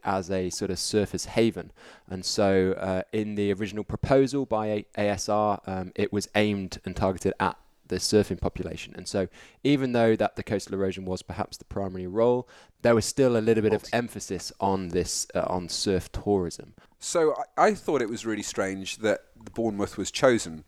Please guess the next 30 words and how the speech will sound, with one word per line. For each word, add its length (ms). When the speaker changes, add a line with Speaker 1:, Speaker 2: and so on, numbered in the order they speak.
Speaker 3:
because 380
of 180
the 400
lack 300
of 80
fetch 460
in 60
the 120
ocean 240
there. 100
So 220
fetch, 300
listeners, 380
is 100
just 220
the 200
distance 480
of 200
ocean 380
that 140
the 60
wind 360
can 200
blow 280
over 380
and 180
therefore 440
create 340
the 80
swell. 400